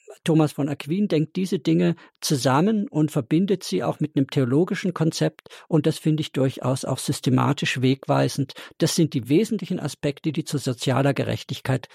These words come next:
dazugehören und, äh, die man systematisch einander zuordnen muss. Also die Legalgerechtigkeit, das,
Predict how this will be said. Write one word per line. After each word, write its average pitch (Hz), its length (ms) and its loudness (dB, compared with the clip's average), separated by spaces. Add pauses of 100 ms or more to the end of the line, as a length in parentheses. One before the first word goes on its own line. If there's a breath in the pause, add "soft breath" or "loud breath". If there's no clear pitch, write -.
(120)
dazugehören 175 880 2 (340 loud breath)
und, 160 320 2
äh, 139 320 2
die 151 180 0
man 147 340 4
systematisch 135 920 -2
einander 131 420 2
zuordnen 123 560 0
muss. 113 200 -4
Also 139 200 0
die 127 120 0
Legalgerechtigkeit, 160 1200 0
das, - 200 -10